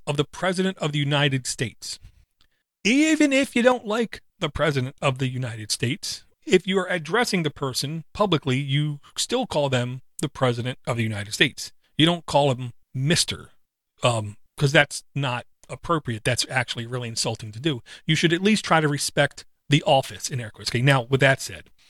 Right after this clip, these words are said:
I'm not a huge fan of Elon Musk as a person.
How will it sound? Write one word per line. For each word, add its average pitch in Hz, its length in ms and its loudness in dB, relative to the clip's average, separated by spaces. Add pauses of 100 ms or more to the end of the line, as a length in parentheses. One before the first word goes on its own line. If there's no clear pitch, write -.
(340)
I'm 190 160 6
not 415 240 2
a 254 40 6
huge 202 380 6
fan 156 640 4
of 143 260 6 (120)
Elon 170 300 6
Musk 139 500 4 (200)
as 127 180 4
a 104 60 -10
person. - 760 -4